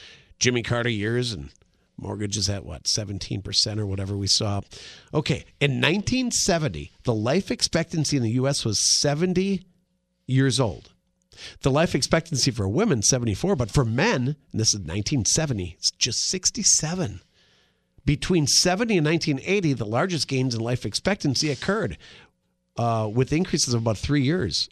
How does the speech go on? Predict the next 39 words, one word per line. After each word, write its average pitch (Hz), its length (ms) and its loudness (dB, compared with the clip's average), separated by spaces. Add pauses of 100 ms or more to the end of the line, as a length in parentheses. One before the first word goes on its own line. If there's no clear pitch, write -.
uh, 92 280 -2 (100)
up 123 140 -4
to 120 80 0
seventy-three 147 640 2
for 110 180 -4
women. 127 320 0
Now 147 200 4
we're 185 120 4
in 135 60 2
the 117 80 0
late 127 340 -2
seventies. 101 560 0
Some 131 140 2
people 147 240 -2
say 107 340 0 (400)
babies 139 320 4
born 135 240 2
today 135 280 0
could 127 260 -4
live 110 200 0
well 113 180 0
into 120 180 0
their 110 160 -4
eighties, 113 360 -2
nineties, 107 380 -2
or 98 80 -4
even 87 220 -6
more. 113 480 -4 (400)
So - 180 2
clearly, 147 480 0
I - 40 -14
mean, 170 120 4
think 226 220 0
of 170 80 4
that. 107 140 0
Just - 320 -4
back 180 240 0
in 117 100 0
seventy, 156 500 0